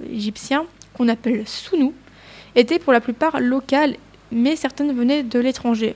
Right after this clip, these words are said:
On retrouve donc le safran et la sauge qui venaient de Crète, euh, les parfums et les épices comme la myrrhe et l'encens d'Arabie, et, euh, apparemment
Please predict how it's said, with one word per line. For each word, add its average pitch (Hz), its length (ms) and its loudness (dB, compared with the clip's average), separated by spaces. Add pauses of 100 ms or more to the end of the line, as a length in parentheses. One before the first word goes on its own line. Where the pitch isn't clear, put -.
(100)
On 269 120 2
retrouve 294 420 0
donc 294 360 -2
le 226 140 4
safran 269 480 2
et 269 80 4
la 220 160 0
sauge 311 420 2 (140)
qui 247 80 0
venaient 220 160 2
de 214 140 -2
Crète, - 420 -6 (720)
euh, 226 220 6
les 220 140 2
parfums 302 440 0
et 262 60 2
les 214 240 -2
épices 277 380 -2
comme 208 240 -2
la 208 160 -2
myrrhe 247 560 2
et 220 80 -2
l'encens 247 520 2
d'Arabie, 233 540 0 (640)
et, 311 240 2 (160)
euh, 233 400 4 (100)
apparemment 233 560 0